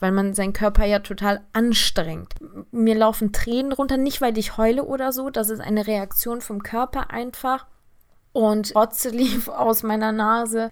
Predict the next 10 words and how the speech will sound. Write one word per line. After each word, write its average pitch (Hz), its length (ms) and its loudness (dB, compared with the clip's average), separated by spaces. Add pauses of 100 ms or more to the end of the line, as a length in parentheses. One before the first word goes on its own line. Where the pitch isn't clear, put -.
(160)
ähm, 214 460 0 (260)
überall 233 520 4
war 220 140 0
Spucke 233 960 2
und, 202 520 -2
ähm, 185 460 -4 (280)
Reste 226 320 0
vom 320 240 -2
Erbrochenen, 226 1120 -2
äh, 196 400 -6